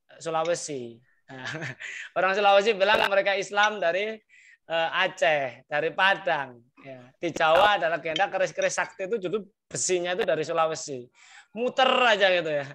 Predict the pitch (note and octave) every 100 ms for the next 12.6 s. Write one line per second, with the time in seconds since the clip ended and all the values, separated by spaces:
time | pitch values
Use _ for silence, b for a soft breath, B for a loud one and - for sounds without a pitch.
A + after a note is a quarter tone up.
0 | _ B B B B E3 F#3+ A3 G3+ -
1 | _ F#3 G3+ B3+ A#3 G#3 G3+ G#3+ G#3 G#3
2 | - F#3 A#3 B3+ B3 C#4 F3 F#3 F3+ D3+
3 | D3+ D3+ - D#3 C#3+ D3+ F3 G3 G#3 F#3
4 | D#3 _ D3+ C#3+ D#3+ D#3 C#3+ C#3+ D3 D#3+
5 | F3+ G3 F3 F#3 G3 D#3+ - _ _ -
6 | E3+ - D#3 - D#3 F#3 E3+ E3+ E3 E3
7 | E3 D#3 D#3+ E3 E3+ F3 F3+ F3 D#3+ D#3+
8 | D3+ C#3+ C#3 - D3+ C#3+ C#3 B2+ E3+ F3
9 | E3 C#3+ C#3 C#3 E3 _ b b b C#3
10 | C#3+ C#3+ D#3+ D#3 D#3 D#3 D#3 D#3 E3 D#3+
11 | F3 D#3+ D#3 D3 D3 D3 C#3+ D#3 D#3 D3+
12 | D3+ D#3 G3+ G3 G3